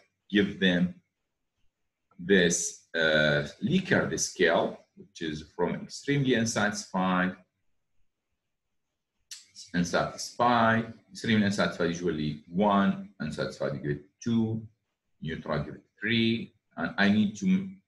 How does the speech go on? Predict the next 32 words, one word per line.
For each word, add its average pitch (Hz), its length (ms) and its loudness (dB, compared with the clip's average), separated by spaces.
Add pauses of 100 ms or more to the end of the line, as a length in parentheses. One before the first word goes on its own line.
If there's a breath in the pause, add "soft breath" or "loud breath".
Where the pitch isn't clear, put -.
(340)
convert 90 600 0
this 117 220 -4
Likert 101 380 -2
scale - 380 -2
to - 140 -6
numbers 80 600 -4 (920)
because, 90 640 0
uh, 80 300 0 (140)
I 101 180 4
may 90 340 4
measure 90 400 -2 (840)
this 95 240 0
Likert 78 460 -2
scale 80 400 0 (140)
as 71 680 -2
a 67 580 -4 (160)
continuous 95 500 -4
variable. - 520 -8 (340)
If - 200 -6
you 87 60 -2
need 82 180 -8
to 78 100 -14
measure 73 320 -6 (140)
continuous 92 400 -4
variable, 82 320 -4
you 107 160 -2
can 78 320 -6
do 73 240 -8
this - 320 -6 (540)
by 73 140 0
giving 76 440 -6
number 85 440 2